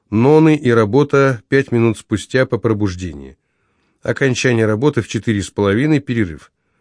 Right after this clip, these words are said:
Вечерняя и после неё молитва в пять с четвертью. В шесть ужин и перерыв. В двадцать пять минут восьмого по вечере,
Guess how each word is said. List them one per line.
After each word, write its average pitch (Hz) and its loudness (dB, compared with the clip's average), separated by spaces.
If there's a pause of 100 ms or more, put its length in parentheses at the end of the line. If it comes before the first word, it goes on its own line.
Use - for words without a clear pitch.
(340)
Вечерняя 151 0
и 117 -2
после 135 -2
неё 135 4
молитва 117 0
в - -12
пять 110 0
с - -16
четвертью. 87 -6 (360)
В - -18
шесть - -2
ужин 123 -2
и 107 -2
перерыв. 107 -6 (720)
В 98 -6
двадцать 117 -2
пять 120 -2
минут 117 0
восьмого 110 0
по 104 -6
вечере, 135 -2